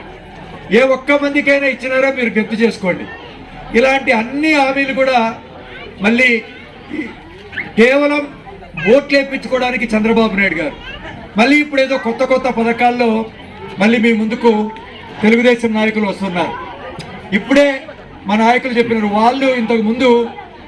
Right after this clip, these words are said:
చంద్రబాబు నాయుడు గారు కాంట్రాక్టర్లకు పెద్దగా వంద రూపాయలు ఉంటే నూట యాభై రూపాయలకు అదంతా కూడా ఎస్టిమేట్ వేయడం, ఆ యాభై రూపాయలు కాంట్రాక్టరు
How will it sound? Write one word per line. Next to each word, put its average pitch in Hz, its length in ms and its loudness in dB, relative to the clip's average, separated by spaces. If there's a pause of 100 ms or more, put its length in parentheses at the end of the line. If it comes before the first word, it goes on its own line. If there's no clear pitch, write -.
(400)
చంద్రబాబు 262 540 2
నాయుడు 254 200 0
గారు 202 400 -2 (680)
కాంట్రాక్టర్లకు 269 840 2
పెద్దగా 247 600 0 (1120)
వంద 220 160 4
రూపాయలు 254 460 4
ఉంటే 254 460 0 (260)
నూట 226 200 4
యాభై 233 340 2
రూపాయలకు 240 640 0 (540)
అదంతా 220 320 2
కూడా 240 160 4
ఎస్టిమేట్ 226 440 0
వేయడం, 208 420 -2 (720)
ఆ 202 100 2
యాభై 214 400 2
రూపాయలు 247 380 -2
కాంట్రాక్టరు 233 800 0